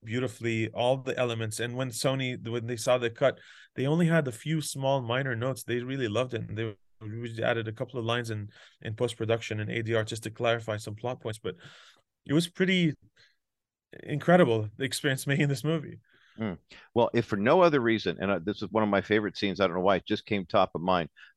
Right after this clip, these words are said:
Speaker 2: but when Philip is in the lunchroom confronting the bully
Speaker 1: Yes.
Speaker 2: and hit that left hook, I'll
Speaker 1: Yeah.
Speaker 2: tell you what, for any kid who'd ever been picked on before, I mean, it's just one of those <laughs> standalone moments where you're like, "Yeah, nice shot." You know, I mean,
Speaker 1: Oh, I
Speaker 2: it
Speaker 1: love that. And we did that scene in one take, like, the whole
Speaker 2: Really?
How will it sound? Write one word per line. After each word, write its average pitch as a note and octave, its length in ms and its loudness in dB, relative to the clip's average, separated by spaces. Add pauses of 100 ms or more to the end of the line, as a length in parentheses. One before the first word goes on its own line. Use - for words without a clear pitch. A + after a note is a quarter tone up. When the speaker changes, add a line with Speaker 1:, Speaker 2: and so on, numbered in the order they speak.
Speaker 2:
but G#2+ 120 4
when G2+ 160 0
Philip C3 340 2
is A2 120 2
in A2 60 -6
the G2 100 2
lunchroom G#2 460 0
confronting F#2+ 500 0
the F2+ 60 -2
bully E2 400 -2 (520)
Speaker 1:
Yes. E3+ 180 4
Speaker 2:
and - 180 2
hit G2 180 0
that G2 160 2
left G#2 300 2
hook, G2 300 2 (440)
I'll G#2 120 6
Speaker 1:
Yeah. E3 60 6
Speaker 2:
tell C#3+ 120 6
you B2 120 6
what, A#2+ 240 4 (220)
for - 260 2
any C#3+ 180 6
kid E3 260 2
who'd C3+ 200 0
ever C#3 180 4
been C3 160 0
picked D3+ 300 0
on A2+ 160 4
before, G2+ 440 2
I G2 60 4
mean, G2+ 180 0
it's G2+ 120 -4
just - 200 -6
one B2 100 4
of A#2+ 60 4
those G#2+ 200 4
<laughs> - 160 -6
standalone D#3 640 2
moments D3 360 0
where C#3 80 4
you're A#2+ 60 0
like, B2 180 6 (160)
"Yeah, B2 380 4
nice A2 240 2
shot." G2 340 2 (180)
You F#2 80 -4
know, D#2 120 -2
I A2 120 2
mean, A2 180 0
Speaker 1:
Oh, - 20 4
I G3 80 6
Speaker 2:
it G3 60 6
Speaker 1:
love G#3+ 260 8
that. F3 220 6
And F#3+ 80 6
we A3 100 8
did A#3 160 8
that G#3+ 180 6
scene G#3+ 240 2
in F3 120 4
one F3+ 220 4
take, G#3 180 4
like, E3 160 6
the F3 80 0
whole E3 120 6
Speaker 2:
Really? G#3 340 8